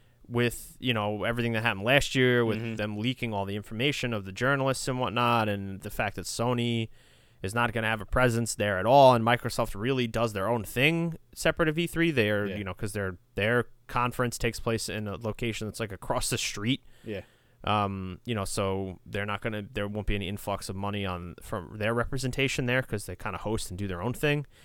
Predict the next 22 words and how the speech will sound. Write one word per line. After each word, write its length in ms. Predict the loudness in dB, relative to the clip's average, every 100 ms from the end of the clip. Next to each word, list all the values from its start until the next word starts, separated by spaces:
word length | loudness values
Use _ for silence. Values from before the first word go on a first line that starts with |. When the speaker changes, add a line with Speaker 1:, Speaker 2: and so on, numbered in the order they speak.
| -12
Speaker 1:
It 80 | -10
just 160 | -6 -6
so 80 | -2
happens 400 | -2 -2 -4 -4
that, 180 | -6 -8 _ -10
you 80 | -4
know, 80 | 2
Speaker 2:
They 80 |
Speaker 1:
they 20 | 4
Speaker 2:
have 100 | 4
a 60 |
Speaker 1:
can 100 | 2
Speaker 2:
booth. 220 | 4 6 8
Speaker 1:
'cause 140 | 8
Speaker 2:
They 80 | 8
have 100 | 6
a 60 | 4
booth 280 | 4 4 2
Speaker 1:
they, 60 |
yeah, 160 | -2 -2
Speaker 2:
at, 80 | 0
Speaker 1:
yeah. 280 | -2 -2